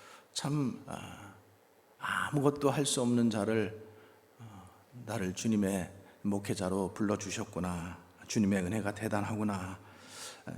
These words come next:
그런 것들을, 어, 많이 느끼게 됩니다. 바울이 여기 지금 자기를 죄인 중에 괴수라고 하잖아요. 음.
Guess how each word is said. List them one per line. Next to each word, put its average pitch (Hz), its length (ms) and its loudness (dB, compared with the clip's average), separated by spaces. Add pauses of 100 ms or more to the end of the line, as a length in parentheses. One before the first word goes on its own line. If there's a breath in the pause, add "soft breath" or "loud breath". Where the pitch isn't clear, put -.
(100)
그런 143 220 -4
것들을, 135 640 2
어, 101 160 0
많이 101 380 2
느끼게 - 380 -4
됩니다. - 460 -10 (1500 loud breath)
바울이 160 320 10
여기 165 340 10
지금 147 360 8
자기를 123 720 6
죄인 127 320 10
중에 127 260 8
괴수라고 104 500 2
하잖아요. 95 560 -4 (300)
음. 110 100 -12